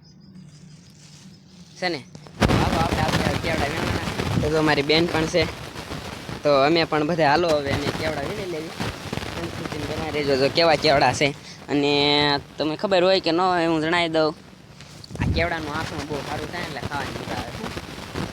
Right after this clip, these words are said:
તો હાલો આપણે વીણી લેવી, તમે બધા બન્યા રહેજો. તો ઓકે, હવે finally જો આપણે અહીં કણે જ્યાં આપણે મેળામાં દર્શન કરવા આવવાનું હતું, ત્યાં આપણે જો હવે પહોંચી ગયા છીએ. આ જો તમારા માતાજી છે, જો તમને દેખાતા હશે.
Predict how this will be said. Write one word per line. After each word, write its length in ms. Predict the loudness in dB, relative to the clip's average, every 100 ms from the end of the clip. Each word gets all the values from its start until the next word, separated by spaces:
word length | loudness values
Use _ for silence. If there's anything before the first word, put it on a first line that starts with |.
| -10 -12 -14 -4
તો 60 | 2
હાલો 180 | 4 4
આપણે 260 | 4 2
વીણી 220 | 0 2
લેવી, 240 | 4 2 0 -8 -14 -16 -16 -14 -6
તમે 140 | -4
બધા 260 | -2 0 2
બન્યા 280 | 2 4 4
રહેજો. 340 | 4 4 0 -2 -14 -14 -14 -18 -20 -18 -16 -14 -12
તો 80 | -8
ઓકે, 300 | -6 -4 -4
હવે 140 | -2
finally 440 | -2 -2 -2 -2 -4
જો 120 | -4
આપણે 260 | -4 -4 -6
અહીં 180 | -8 -8
કણે 340 | -8 -8 -10 -12
જ્યાં 160 | -12 -12
આપણે 220 | -12 -12
મેળામાં 380 | -12 -10 -12 -12
દર્શન 220 | -12 -12
કરવા 240 | -12 -6 -4
આવવાનું 260 | -4 -6
હતું, 240 | -8 -10 -10 -12 -14 -14 -10
ત્યાં 240 | -6 -4 -4
આપણે 200 | -6 -8
જો 140 | -4
હવે 220 | -2 -2
પહોંચી 340 | -4 -6 -8 -4
ગયા 180 | -2 -2
છીએ. 240 | 2 4
આ 120 | 4
જો 180 | 4 0
તમારા 400 | 0 2 2 2
માતાજી 460 | 0 0 0 -2 -4
છે, 240 | -4 0
જો 100 | 0
તમને 300 | 0 0 2
દેખાતા 480 | 2 2 0 2 0
હશે. 200 | 0